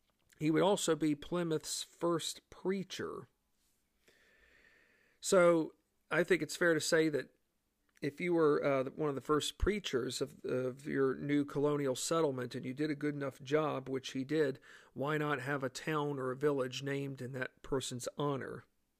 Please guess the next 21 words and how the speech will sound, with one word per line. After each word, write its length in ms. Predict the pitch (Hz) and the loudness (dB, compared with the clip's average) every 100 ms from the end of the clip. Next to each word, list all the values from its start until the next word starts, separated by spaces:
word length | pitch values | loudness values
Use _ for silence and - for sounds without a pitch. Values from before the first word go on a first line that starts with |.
| _ - - - - _ _ - | _ -20 -20 -20 -20 _ _ -6
And 160 | 147 147 | -2 2
why 160 | 165 | 2
not 220 | 170 160 147 | 2 0 0
have 180 | 165 | 0
the 80 | 156 | 0
lighthouse, 840 | 160 185 196 131 - 226 - - - _ _ _ _ _ _ - | 2 2 2 0 -4 -4 -6 -8 -12 _ _ _ _ _ _ -4
uh, 240 | 151 131 127 | 0 0 -2
be 280 | 143 143 135 | 0 0 2
built 520 | 139 151 151 - - - | 6 6 6 0 -10 -2
around, 480 | 143 143 139 139 135 | 2 2 0 -2 -2
uh, 140 | 127 | 0
Little 320 | 131 143 147 | 0 0 0
Brewster 600 | 139 143 143 - 143 139 | 2 2 2 2 0 0
Island, 580 | 151 147 135 104 143 143 - _ _ - | -2 -2 -4 -6 -14 -16 -20 _ _ 0
which 260 | 165 165 | 2 4
isn't 280 | 175 156 143 | 2 2 2
far 200 | 170 160 | 4 4
from 180 | 151 143 | 2 0
Boston, 600 | 151 170 - - 117 131 | 2 2 0 -6 -8 -4
but 180 | 135 131 | -4 -2
hey, 320 | 165 202 | -2 -2